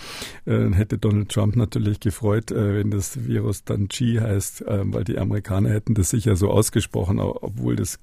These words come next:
Xi ist, ja. Und naja, wie auch immer, haben sie jetzt aus, äh, politischer Korrektness, das ist ja das, was sich weltweit zurzeit durchsetzt, sind sie jetzt noch eins weitergegangen. Wird natürlich schlimm, weil wenn wir jetzt schon bei Omikron sind,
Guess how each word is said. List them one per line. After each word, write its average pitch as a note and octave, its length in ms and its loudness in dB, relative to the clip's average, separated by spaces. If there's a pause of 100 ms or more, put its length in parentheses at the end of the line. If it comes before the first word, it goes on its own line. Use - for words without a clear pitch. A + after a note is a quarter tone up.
Xi C3+ 320 2
ist, - 340 -4
ja. - 220 -4
Und A2 340 -2
naja, G#2+ 340 4
wie C3 120 4
auch A#2 120 6
immer, B2 300 6 (480)
haben G#2+ 220 6
sie G2+ 120 4
jetzt - 340 0
aus, - 380 -2
äh, G2 120 -4
politischer G#2+ 540 2
Korrektness, F#2 580 2
das F#2+ 160 -4
ist G2+ 140 -6
ja G2+ 100 -2
das, A2 240 -4
was F#2 140 -2
sich G2+ 180 -4
weltweit G#2 400 -4
zurzeit G#2+ 400 -6
durchsetzt, - 600 -4 (320)
sind G2+ 200 -2
sie G#2 80 -2
jetzt G2 160 -2
noch G#2+ 100 2
eins G2+ 220 2
weitergegangen. G#2+ 500 2
Wird C3+ 140 6
natürlich B2+ 320 4
schlimm, C3 260 4
weil C#3+ 140 4
wenn B2 160 4
wir A2+ 60 6
jetzt G#2+ 120 -2
schon A#2+ 140 2
bei G#2+ 120 4
Omikron C3 540 4
sind, C#3 240 4